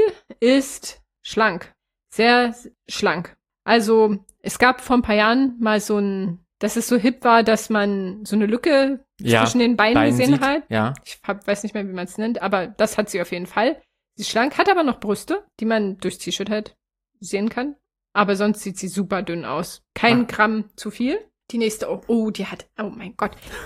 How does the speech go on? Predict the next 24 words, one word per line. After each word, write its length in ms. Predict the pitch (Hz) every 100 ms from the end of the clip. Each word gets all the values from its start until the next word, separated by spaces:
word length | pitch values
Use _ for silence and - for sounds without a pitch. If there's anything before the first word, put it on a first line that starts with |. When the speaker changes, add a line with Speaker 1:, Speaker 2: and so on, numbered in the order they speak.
| - -
Speaker 1:
Das 220 | 254 -
meine 220 | 254 262
ich 100 | 285
mit 140 | 269 226
Speaker 2:
<laughs> 0 |
Speaker 1:
Low-Waist-Jeans. 960 | 247 247 247 226 226 - 214 220 - - _
Oh, 140 | 247 247
da, 200 | - 185 _ _ _
da 100 | 226
musst 220 | 277 -
du 40 |
immer 200 | 233 330
gut 240 | 294 320 -
rasiert 380 | 254 240 339 339
sein, 260 | 269 277
damit 400 | 294 269 262 - -
du 180 | 208 262
diese 340 | 247 262 262
Hose 240 | 226 226
tragen 340 | 220 196 175 190
kannst. 480 | - - - - _ _ _
Speaker 2:
Ja. 260 | - 127 131 - - - - - 719
<laughs> 140 | 640 - - - 208 - - - - - -
Speaker 1:
Es 140 | -